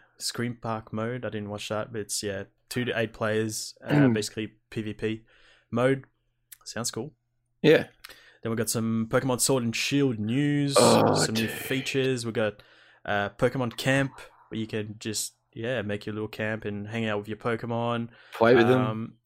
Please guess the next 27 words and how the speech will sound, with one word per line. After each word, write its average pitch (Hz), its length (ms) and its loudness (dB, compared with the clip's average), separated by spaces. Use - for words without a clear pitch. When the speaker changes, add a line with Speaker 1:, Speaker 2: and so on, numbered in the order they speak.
Speaker 1:
yeah, 147 260 4
play 135 220 -2
with 143 140 2
Speaker 2:
Make 147 100 6
them 123 160 4
Speaker 1:
them, 101 120 0
Speaker 2:
better. 110 140 0
Speaker 1:
and - 200 -4
apparently 113 340 -2
Speaker 2:
They 107 40 0
Speaker 1:
it, 104 40 0
Speaker 2:
fight. 123 180 2
Speaker 1:
yeah, 104 220 -2
it 98 80 -8
affects - 300 -8
their, 95 240 -4
their 95 100 -8
stats - 400 -2
and 113 100 -6
stuff, - 520 -4
how 107 120 -6
they 110 100 -2
Speaker 2:
Mm-hmm. 113 80 -2
Speaker 1:
behave 107 360 -6
in 107 300 -8
combat. 117 460 -4
Uh, 101 380 -2